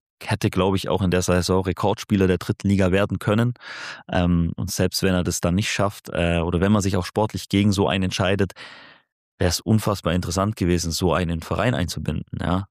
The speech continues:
Er hat das Ulmer N L Z, damals war's noch kein N L Z, ähm, die Ulmer Jugend erlebt, ja, ist dann zum V F B Stuttgart gegangen,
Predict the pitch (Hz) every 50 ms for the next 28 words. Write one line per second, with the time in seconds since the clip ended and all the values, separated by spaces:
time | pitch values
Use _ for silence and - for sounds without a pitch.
0 | _ - - - 87 85 87 90 - - - - - - - - - - - _
1 | _ _ _ _ - - 113 - - - - 104 107 113 110 107 107 107 101 -
2 | - - - - - _ - - - 101 98 95 90 - - 101 110 - _ -
3 | - 87 87 90 85 - - 95 104 - 101 90 - 98 90 85 87 92 95 92
4 | - - 98 95 - - - - - 95 90 87 87 87 85 80 82 82 - 50
5 | 50 60 - 120 113 - - - 50 50 - - - - - - - 95 92 92
6 | 95 98 110 117 120 117 - 87 98 104 110 117 120 - - 98 92 95 95 92
7 | - - 90 92 92 - 98 - - 92 92 - - 90 87 - 117 113 - -
8 | 110 - - - 98 101 101 104 110 113